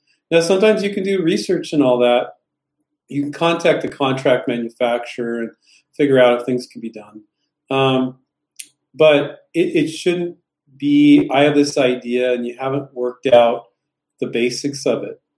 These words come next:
You know, what is your, what's the secret sauce? Is, do you have this little point of difference and that's unique and you know they can figure out the rest? That's fine if you can do that. But you need to understand your point of difference and be fairly certain that they can do your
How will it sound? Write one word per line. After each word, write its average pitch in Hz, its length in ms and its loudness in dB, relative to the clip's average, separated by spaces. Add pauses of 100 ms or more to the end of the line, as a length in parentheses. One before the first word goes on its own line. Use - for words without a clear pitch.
(140)
You 123 80 -8
know, 117 140 -4
what 143 280 2
is 175 220 2
your, 151 460 4 (160)
what's 214 180 2
the 285 60 4
secret 247 400 2
sauce? - 600 0
Is, 131 200 -8
do 147 80 -6
you 165 80 0
have 175 100 -2
this 180 180 -6
little 190 200 -2
point 196 180 0
of 170 60 -2
difference 180 500 -2
and 127 80 -4
that's 139 240 -4
unique 156 440 -6
and 131 120 -8 (300)
you 135 80 -6
know 139 120 4
they 143 120 6
can 139 140 -4
figure 139 240 2
out 135 200 2
the 127 100 -2
rest? 127 480 2 (400)
That's 208 220 2
fine 226 380 -2 (360)
if 135 200 -6
you 139 80 -4
can 120 160 -6
do 110 140 -8
that. 107 280 -10
But 139 240 0 (240)
you 151 80 -2
need 185 220 0
to 208 120 4
understand 143 760 2
your 127 160 0 (100)
point 135 200 2
of - 120 -6
difference 131 580 -4
and 120 240 -6 (480)
be 135 140 -6
fairly 139 380 4
certain 135 360 -2
that 117 100 -12
they 123 120 0
can 120 220 -8
do 120 160 -2
your 120 180 -2